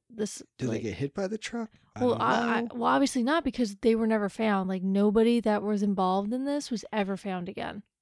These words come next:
Speaker 2: I just find it odd that if they went missing because the T S S took them, why would they let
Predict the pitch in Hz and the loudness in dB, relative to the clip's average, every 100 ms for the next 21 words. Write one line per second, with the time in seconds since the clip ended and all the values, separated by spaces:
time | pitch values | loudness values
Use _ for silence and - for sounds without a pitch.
0 | _ - 151 170 180 - 180 160 135 127 | _ -6 -4 -2 -2 0 0 2 0 -2
1 | 127 123 107 - 120 113 135 135 143 156 | -4 -6 -8 -8 -10 -12 -10 -4 -2 -2
2 | 160 147 135 117 - 123 113 113 113 - | -4 -4 -4 -4 -6 -6 -6 -8 -10 -14
3 | - 127 - 117 113 107 - 107 - 139 | -12 -12 -10 -10 -8 -10 -12 -12 -10 -8
4 | 135 123 131 113 - 139 123 - 85 85 | -6 -6 -6 -8 -8 -8 -8 -10 -14 -14
5 | 90 _ _ - 110 - 113 113 120 113 | -18 _ _ -14 -14 -12 -10 -8 -6 -6
6 | 113 107 107 98 | -8 -10 -10 -10